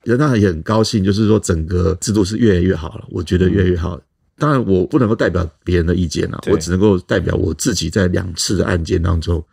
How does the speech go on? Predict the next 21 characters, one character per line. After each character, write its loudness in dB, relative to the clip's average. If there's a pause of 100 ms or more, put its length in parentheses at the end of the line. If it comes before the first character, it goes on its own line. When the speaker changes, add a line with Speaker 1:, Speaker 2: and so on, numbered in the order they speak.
(120)
Speaker 1:
这 -4
个 2
我 -2
的 -2
发 -2
现， -4
我 -4
的 -2
看 -4
法。 -16 (220)
Speaker 2:
嗯。 -14 (220)
Speaker 1:
好， -6
那 -4
我 2
也 0
看 -6
到 0
说， -2
哎， 0 (120)
越 4
改， -8